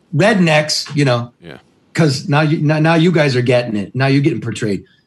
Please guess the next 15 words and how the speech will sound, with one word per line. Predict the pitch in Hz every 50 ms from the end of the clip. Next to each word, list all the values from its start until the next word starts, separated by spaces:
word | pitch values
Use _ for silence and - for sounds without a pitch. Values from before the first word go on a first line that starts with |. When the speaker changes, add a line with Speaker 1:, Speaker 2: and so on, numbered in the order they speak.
| _ _ _ _ _ _ _ _ _ _ _ _ _ _ _ -
Speaker 1:
I | 160 175
didn't | 185 190 175
go | 156 180
up | 180 170
there | 185
and | 170 143
cover | 170 180 160 151
the | 147
rednecks | 143 160 170 165 175 175 - - -
toting | 175 170 165 - 135 123
guns. | 123 143 160 196 220 170 165
I | 123 139 160 160 160 156 143 135
simply | - - - 180 156 165 160
wrote | 151 147 143
back, | 156 151 151 156 156 -